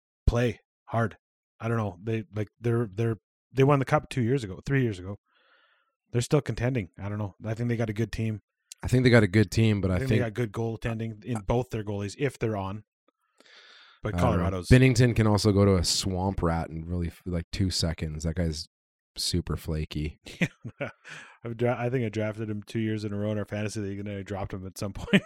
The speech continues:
Speaker 2: Yeah.
Speaker 1: both years.
Speaker 2: He's
Speaker 1: But
Speaker 2: like, uh, he's like Carter Hart. He's like the Carter Hart of making the playoffs right now. Um,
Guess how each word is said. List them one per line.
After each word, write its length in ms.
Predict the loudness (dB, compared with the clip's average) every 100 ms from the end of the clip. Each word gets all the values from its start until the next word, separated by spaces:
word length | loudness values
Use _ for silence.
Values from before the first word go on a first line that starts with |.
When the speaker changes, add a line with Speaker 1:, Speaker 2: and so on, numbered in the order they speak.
| 0
Speaker 2:
Yeah. 120 | 2
Speaker 1:
both 220 | 2 2
years. 360 | 0 0 -4 -8 -16 -20 -18 -20 -20 -20 _
Speaker 2:
He's 180 | -2 8
Speaker 1:
But 60 | 10
Speaker 2:
like, 220 | 10 10
uh, 380 | 10 10 10 10
he's 180 | 8 6
like 140 | 4
Carter 300 | 6 6 6
Hart. 280 | 4 2 0 _ _
He's 180 | 0 4
like 120 | 4 4
the 60 |
Carter 340 | 2 4 4 6
Hart 200 | 6 4
of 80 | 2
making 320 | 0 0 -2
the 60 | -4
playoffs 540 | -4 -4 -4 -8 -8 -4
right 160 | -4
now. 220 | -4 -4 -6 _ _ _ _ _ _ -14 0
Um, 600 | 6 8 8 6 2 -4